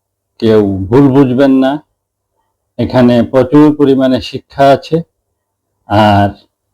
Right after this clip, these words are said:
পরিপূর্ণ কথা না শুনে কোনো নারীর প্রতি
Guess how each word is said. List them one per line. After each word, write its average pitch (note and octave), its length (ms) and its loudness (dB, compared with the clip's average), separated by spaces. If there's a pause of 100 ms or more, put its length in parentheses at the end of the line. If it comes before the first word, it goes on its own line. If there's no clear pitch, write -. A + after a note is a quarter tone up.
(1040)
পরিপূর্ণ D3+ 560 2 (100)
কথা B2+ 400 0
না C3+ 240 2
শুনে A#2 360 -4 (600)
কোনো B2 260 2 (1900)
নারীর B2+ 380 2
প্রতি C3 380 -2